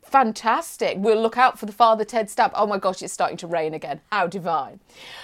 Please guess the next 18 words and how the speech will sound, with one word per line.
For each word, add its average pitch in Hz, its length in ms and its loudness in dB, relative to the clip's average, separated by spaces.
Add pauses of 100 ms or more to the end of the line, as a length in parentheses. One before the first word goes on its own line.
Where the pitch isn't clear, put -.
(160)
Um, 277 280 4 (300)
so, - 360 4 (100)
and 247 260 0
we 285 80 0
need 330 160 0
to - 60 -10
say 302 200 4
hello 254 600 4
to 214 80 -8
gorgeous 240 440 4
Victoria. 185 680 -4 (340)
Now, 233 180 4
Victoria 277 720 0
slid 277 680 2
into 220 340 -2
the - 80 -6
D 202 280 0
Ms 160 560 -4